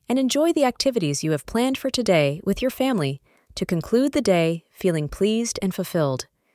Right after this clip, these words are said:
If these activities leave you feeling this way, make the most of the situation.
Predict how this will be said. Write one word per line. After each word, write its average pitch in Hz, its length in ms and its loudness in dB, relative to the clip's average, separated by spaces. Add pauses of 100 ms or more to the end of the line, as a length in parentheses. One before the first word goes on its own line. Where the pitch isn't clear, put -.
(480)
If 208 160 0
these 320 220 2
activities 202 580 0
leave 196 220 0
you 226 100 -2
feeling 226 380 0
this 139 200 -2
way, 139 300 0 (340)
make 185 280 2
the 254 80 -2
most 196 400 0
of 151 80 -6
the 156 80 -4
situation. 147 800 -2